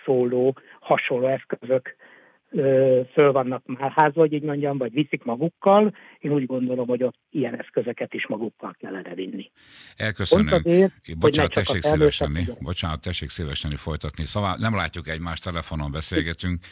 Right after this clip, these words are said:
Speaker 2: tehát a levegő vételből azt gondoltam, hogy vége a beszámolót, de azért tessék
Speaker 1: Mhm.
Speaker 2: szívesen folytatni.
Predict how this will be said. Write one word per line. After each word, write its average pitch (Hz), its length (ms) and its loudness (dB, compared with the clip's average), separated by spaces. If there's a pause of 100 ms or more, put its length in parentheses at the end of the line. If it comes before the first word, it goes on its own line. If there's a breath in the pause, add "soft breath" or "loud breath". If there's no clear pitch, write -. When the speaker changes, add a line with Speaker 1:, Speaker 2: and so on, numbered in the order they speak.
(320 loud breath)
Speaker 2:
tehát 78 180 -10
a 76 100 -6
levegő 85 360 -4
vételből 78 560 -6
azt 76 200 -6
gondoltam, 73 500 -6
hogy 71 320 -8
vége 80 560 -4
a 82 40 -12
beszámolót, 80 500 -6
de 73 80 -6
azért 73 260 -6
tessék 156 220 2
Speaker 1:
Mhm. 151 80 2
Speaker 2:
szívesen 71 460 -6
folytatni. 76 640 -8